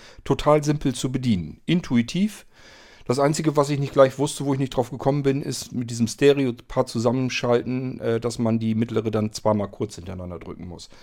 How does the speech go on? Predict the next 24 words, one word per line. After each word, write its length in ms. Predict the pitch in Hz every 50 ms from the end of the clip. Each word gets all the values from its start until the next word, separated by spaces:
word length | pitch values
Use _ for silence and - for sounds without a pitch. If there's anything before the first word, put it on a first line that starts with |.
| - - - - - - - -
Das 120 | - 101
ist 120 | 110 104
das 60 | 117 110
Einzige, 340 | 110 110 - 113 113 110
wo 80 | 117 113
ich 80 | 104 110
mal 180 | 107 104 -
eben 180 | 104 107 107 -
kurz, 480 | - - 127 123 123 - - - - - -
äh, 140 | 107 104
nachsehen 480 | 104 104 113 113 113 - - 107 101 104
musste, 320 | 104 104 - - 101 98
wie 80 | 101 104
macht 240 | 107 104 - - -
man 100 | 87 87
das 160 | 82 78 -
eigentlich. 540 | - - 78 73 76 - - - 82 - 123
Aber 120 | 131 160
das 140 | 151 - -
habe 140 | 139 143 143
ich 80 | -
euch 160 | 139 135 - -
hiermit 240 | - 139 131 120
erzählt. 500 | 98 101 - - - 135 160 226 - -